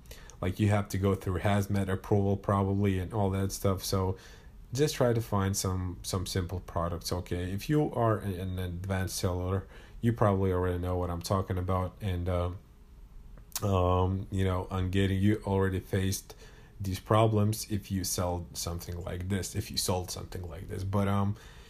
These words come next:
yeah, you know, I just, I just thought that it might be helpful for you guys, um, because when, like I said, when I started my Amazon F B A journey, I couldn't understand what is gated and ungating, uh,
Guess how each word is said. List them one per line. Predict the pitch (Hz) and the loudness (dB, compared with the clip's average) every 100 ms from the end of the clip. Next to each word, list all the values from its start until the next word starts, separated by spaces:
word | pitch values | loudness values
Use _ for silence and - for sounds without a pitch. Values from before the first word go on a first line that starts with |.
| - | 4
yeah, | 160 147 147 - - | 6 6 2 -10 0
you | 131 | 4
know, | 120 | 6
I | 110 | 6
just, | 123 120 - | 4 0 0
I | 117 | 2
just | 123 117 | 2 -2
thought | - 110 107 98 | 0 2 2 2
that | 98 87 | 0 0
it | 104 | 0
might | 101 101 | 2 2
be | 101 | 4
helpful | 92 95 95 98 | 4 4 2 -4
for | 95 98 | -4 -2
you | 95 | -2
guys, | 92 95 92 - - | -2 0 -2 -4 -6
um, | 98 90 90 90 - - - - | -4 -4 -6 -8 -12 -18 -20 -8
because | 101 104 101 | 0 2 2
when, | 113 98 98 | 0 -2 -2
like | 95 92 95 92 | -2 -2 -2 -2
I | 101 | 0
said, | - 95 | 0 0
when | 90 90 | -2 -2
I | 95 | -2
started | 92 - 95 92 | -2 -2 -4 -2
my | 90 90 | -4 -2
Amazon | 90 92 92 92 | -2 -2 -4 -2
F | 95 | -2
B | 95 92 | 0 0
A | |
journey, | 92 92 92 90 95 - - - - | 0 -2 -2 -2 -6 -10 -20 -12 -2
I | 95 92 92 | 0 0 -2
couldn't | - 131 127 | 0 2 4
understand | 107 104 - 95 92 | 2 2 2 0 2
what | 95 | 2
is | 90 90 | 0 -2
gated | 87 87 87 | -2 -2 -2
and | - 92 80 | -4 -4 -4
ungating, | 90 95 92 95 92 92 - | -2 0 0 0 0 -4 -6
uh, | 98 92 90 90 | -2 0 0 0